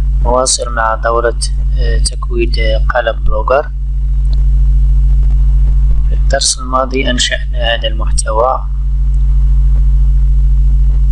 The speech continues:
قبل قليل قمت بتعديل رابط المدونة،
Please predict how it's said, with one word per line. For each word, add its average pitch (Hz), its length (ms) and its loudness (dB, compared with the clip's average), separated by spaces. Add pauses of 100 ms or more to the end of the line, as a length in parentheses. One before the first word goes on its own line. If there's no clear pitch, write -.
(240)
قبل 127 260 -2
قليل 151 380 -2
قمت 143 340 -4
بتعديل 123 680 -2
رابط 120 380 -2
المدونة، 110 720 -2